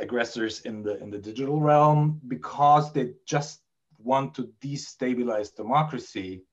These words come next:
So it's just a new reali-, reality we have to live with and to deal with because, um, democracies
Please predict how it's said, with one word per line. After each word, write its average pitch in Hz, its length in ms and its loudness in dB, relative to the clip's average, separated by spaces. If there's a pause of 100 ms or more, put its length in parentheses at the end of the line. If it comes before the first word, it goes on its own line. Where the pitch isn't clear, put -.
So 117 640 0 (580)
it's - 280 -8
just 180 340 -4
a 170 60 0
new 143 180 2
reali-, 139 480 0
reality 147 520 0
we 139 120 -4
have 131 280 -6
to 131 60 -10
live 147 360 0
with 139 340 -4
and 120 240 -6
to 127 120 -14
deal 214 360 -2
with 120 360 -8 (600)
because, 127 920 -2
um, 127 480 0 (840)
democracies 151 680 0